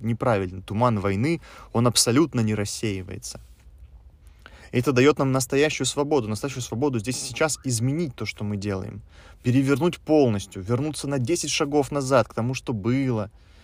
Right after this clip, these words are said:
Или на двадцать уш-, ускакать вперед, потому что это не имеет значения, ведь нету финальной точки.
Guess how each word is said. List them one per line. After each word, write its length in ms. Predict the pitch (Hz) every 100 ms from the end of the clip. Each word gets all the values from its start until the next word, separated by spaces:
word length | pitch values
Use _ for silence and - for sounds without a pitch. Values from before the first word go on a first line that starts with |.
| - -
Или 220 | 113 135 139
на 140 | 139
двадцать 420 | 120 147 139 123
уш-, 160 | 123 -
ускакать 380 | - - 127 143
вперед, 380 | - 131 139 123
потому 300 | 107 120 127
что 140 | 123
это 100 | 127
не 140 | 127 135
имеет 260 | 143 135
значения, 720 | 110 127 120 143 117 92 87 -
ведь 200 | 104 -
нету 340 | 120 127 -
финальной 480 | - 104 113 92 90
точки. 420 | 90 104 - -